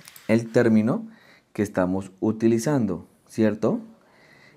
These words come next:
Y aquí le vamos a agregar algo más, ¿cierto? Aquí después del par-,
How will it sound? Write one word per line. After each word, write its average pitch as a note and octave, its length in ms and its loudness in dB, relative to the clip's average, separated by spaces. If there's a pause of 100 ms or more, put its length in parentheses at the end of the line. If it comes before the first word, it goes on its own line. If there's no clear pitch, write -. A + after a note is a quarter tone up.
Y B2 120 0
aquí C#3 220 2
le C#3+ 80 6
vamos C#3+ 160 2
a C3+ 40 2
agregar G2+ 440 0 (100)
algo G2 380 -2
más, G2+ 380 -6 (540)
¿cierto? G2+ 360 -2
Aquí G#2+ 180 0
después A2+ 240 0
del C3+ 140 0
par-, C3+ 240 0